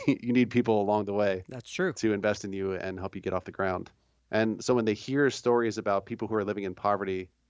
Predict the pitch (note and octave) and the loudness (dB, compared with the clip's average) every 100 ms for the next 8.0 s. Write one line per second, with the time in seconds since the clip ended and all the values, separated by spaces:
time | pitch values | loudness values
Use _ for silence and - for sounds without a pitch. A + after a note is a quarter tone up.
0 | _ _ G#2+ G2+ - - - G2+ G2 F#2 | _ _ -2 -2 -4 -20 -2 2 4 2
1 | F#2 F2+ - _ _ - A#2+ G#2+ A2+ G#2 | -2 -6 -14 _ _ -2 0 0 -2 -4
2 | - A2 G2+ G2+ F#2 G#2+ G#2+ G#2 G2+ G#2 | -6 -4 -2 -4 -4 -2 0 0 0 0
3 | G2+ G2 - _ _ _ _ A2 G#2+ F#2+ | 0 -4 -10 _ _ _ _ 0 2 0
4 | G2 - - _ _ - G#2 G#2+ A2 G2 | -2 -6 -12 _ _ -4 -2 -2 -4 -6
5 | F2+ _ - G2 G2+ G2 - G#2+ G2 F2 | -10 _ -2 0 0 -6 -4 -4 -4 -8
6 | - _ G2 F#2+ F2+ F#2 F2+ _ _ _ | -12 _ -4 -2 -2 -2 -4 _ _ _
7 | - G2 F#2 G#2+ G#2+ F#2 F2+ F2+ F#2 F2 | -6 -2 0 0 0 -6 -6 -6 -6 -6